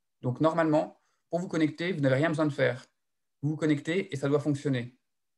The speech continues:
Dans certains cas, il peut y avoir des ajustements. Ça veut dire que, en fait, au niveau R H, vos informations n'ont pas été mises à jour. Voilà. Quand vous vous connectez sur l'application, vous aurez donc le choix entre deux modules.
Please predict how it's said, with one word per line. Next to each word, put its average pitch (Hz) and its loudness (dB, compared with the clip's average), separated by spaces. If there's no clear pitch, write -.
Dans 123 -4
certains 143 2
cas, 156 6
il 151 4
peut 143 2
y - 8
avoir 131 6
des 139 4
ajustements. 143 2
Ça 139 0
veut 139 2
dire 160 4
que, 139 2
en 123 0
fait, 165 0
au 147 -2
niveau 143 2
R 147 2
H, 170 2
vos 135 -4
informations 143 -2
n'ont 156 -2
pas 139 0
été 139 -2
mises 143 2
à 139 2
jour. 120 -6
Voilà. 120 -6
Quand 160 4
vous 170 0
vous 196 -2
connectez 185 -2
sur 202 -4
l'application, 165 2
vous 202 0
aurez 143 4
donc 156 -2
le 156 2
choix 175 0
entre 160 2
deux 156 2
modules. 143 0